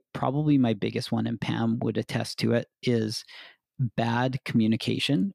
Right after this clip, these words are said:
both personally and professionally, is, like, my, that is a jab. Like, that hurts me so much that I can't even ex-, I wish I could express how much it really, like, it, it's painful. So the reason I say it is that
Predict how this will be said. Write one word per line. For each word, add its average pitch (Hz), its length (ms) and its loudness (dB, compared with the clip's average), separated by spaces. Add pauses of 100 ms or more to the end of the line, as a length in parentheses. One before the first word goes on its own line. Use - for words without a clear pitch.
(160)
both 113 380 -4
personally 117 420 -2
and 117 140 -4
professionally, 120 560 -4
is, 120 160 -4
like, 120 200 -6
my, 113 360 -4 (380)
that 143 260 -2 (220)
is 123 200 0 (180)
a 110 300 -4 (1120)
jab. 113 540 -2 (180)
Like, 110 220 -4
that 127 280 0 (220)
hurts - 380 -2
me 180 140 2
so 160 260 0
much 139 340 -2
that 120 140 0
I 117 80 -2
can't 131 340 0
even 123 260 2
ex-, - 280 -6
I 135 80 0
wish 165 240 2
I 175 40 2
could 151 140 -4
express - 520 -2
how 135 100 2
much 127 180 2
it 139 100 0
really, 123 460 0
like, 143 220 2
it, - 180 -4
it's 160 140 -2
painful. - 440 -2 (340)
So 139 340 0 (1500)
the 151 80 4
reason 185 340 4
I 175 140 4
say 156 320 2
it 135 200 0
is 135 280 -2
that 123 400 0